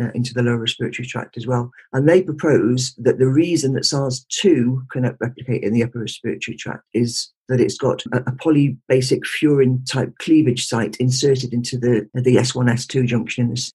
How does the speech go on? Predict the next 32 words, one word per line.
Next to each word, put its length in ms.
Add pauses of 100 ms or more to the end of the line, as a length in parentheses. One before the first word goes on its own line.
cov 140 (160)
two 180
spike 460
protein, 580
and 160
that's 200
not 160
present 360
in, 220
in 160
sars. 640 (220)
And 240
that 220
type 280
of 80
insertion 480
into 180
the 80
protein 360
has 120
been 140
shown 380
to 320
lead 200
to 140
a, 360
a 40
bit 160
of 100
an 200
increase 440
in 320